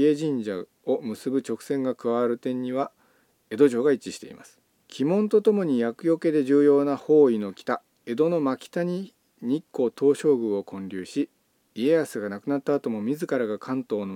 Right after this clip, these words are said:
守り神として二百六十年もの長きにわたり江戸を守護していたと言われています。江戸の三大祭りといえば、湯島の神田神社の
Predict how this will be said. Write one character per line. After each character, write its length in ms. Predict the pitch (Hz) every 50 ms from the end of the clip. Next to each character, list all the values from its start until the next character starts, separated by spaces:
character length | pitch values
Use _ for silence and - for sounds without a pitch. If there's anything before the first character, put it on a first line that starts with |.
| 92 101
守 220 | 120 143 151 151
り 40 | 139
神 200 | 135 117 101 -
と 120 | - 95
し 60 | 90 -
て 200 | - 135 135 117
二 100 | 107 120
百 240 | 139 143 - 160
六 180 | 151 143 139 143
十 260 | 135 143 147 147 147
年 240 | 143 131 113 101 98
も 120 | 95 95
の 80 | 95 92
長 240 | 107 131 131 127 120
き 140 | - - 95
に 100 | 92 85
わ 100 | 85 -
た 120 | - 104
り 180 | 135 170 - _ _
江 80 | - -
戸 100 | 110 110
を 40 | 120
守 160 | 117 - 131
護 140 | 113 110 98
し 40 | -
て 80 | -
い 60 | 107 -
た 100 | - -
と 80 | -
言 100 | - 90
わ 60 | 87
れ 60 | 82 82
て 100 | - -
い 40 |
ま 100 | - -
す。 160 | - _ _ _ _ _
江 160 | 87 92 104
戸 120 | 160 170
の 100 | 185 190
三 280 | - - - 165 170 175
大 140 | 185 180 165
祭 300 | 165 151 - - 120 107
り 20 |
と 100 | - 98
い 60 | 90
え 80 | 85 78
ば、 180 | 95 107 - - _ _
湯 180 | - 113 151
島 280 | 170 - - 185 143 123
の 200 | 113 110 110 - _
神 300 | - - 151 170 175 170
田 140 | 170 170 156
神 340 | 147 156 160 156 143 120
社 120 | 107 104 101
の 200 | 113 123 135